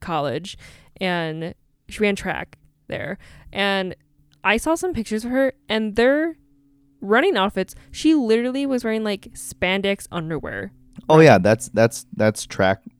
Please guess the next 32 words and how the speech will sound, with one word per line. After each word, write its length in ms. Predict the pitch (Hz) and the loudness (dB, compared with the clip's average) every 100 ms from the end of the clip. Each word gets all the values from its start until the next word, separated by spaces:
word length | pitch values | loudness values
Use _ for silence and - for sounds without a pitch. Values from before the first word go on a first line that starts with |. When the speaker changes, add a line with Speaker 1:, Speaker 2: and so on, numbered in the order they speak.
| _ | _
Speaker 2:
That's 220 | 101 101 - - | -6 -6 -10 -18
female 560 | - 101 101 98 95 - | -4 -2 0 2 0 -2
track 500 | - - 92 95 - _ _ _ _ | -4 -2 0 -2 -10 _ _ _ _
attire. 460 | 123 - 101 87 - _ _ _ _ _ _ | -10 -2 0 -2 -6 _ _ _ _ _ _
Speaker 1:
Well, 120 | 254 | 0
I'm 80 | 311 | 0
like, 260 | 320 339 - | 0 -4 -6
people 300 | - 302 370 | -6 -2 0
give 180 | 370 330 | 0 -2
Speaker 2:
Which 80 | - | -2
Speaker 1:
volleyball 320 | 175 196 220 | 0 2 2
Speaker 2:
is 80 | 123 | 2
Speaker 1:
players 260 | 190 - 185 | 4 4 2
Speaker 2:
kinda 140 | 175 | 2
Speaker 1:
so 80 | 185 | 0
Speaker 2:
weird. 80 | 175 | 0
Speaker 1:
much 140 | 170 | -2
shit 500 | - - 147 151 - _ - | -6 -6 -4 -4 -6 _ -16
for 180 | - 196 | -6 -2
wearing 260 | 180 180 180 | 0 -2 -4
spandex 600 | - - 160 180 165 151 | -8 -6 -4 -2 -2 -4
that 80 | - | -6
are 40 | 156 | -6
hiked 220 | 156 165 | -6 -6
up. 80 | 180 | -4
I'm 80 | |
like, 140 | 180 170 _ _ _ _ | -4 -6 _ _ _ _
these 240 | 214 247 | -6 -4
runners 260 | 254 254 277 | -2 -2 -2
are 140 | 247 | 0
literally 760 | 214 175 170 - - 226 226 233 | -2 -2 -4 -4 -4 -2 -2 -4
wearing 480 | 220 180 175 175 170 | -2 -2 -2 -4 -8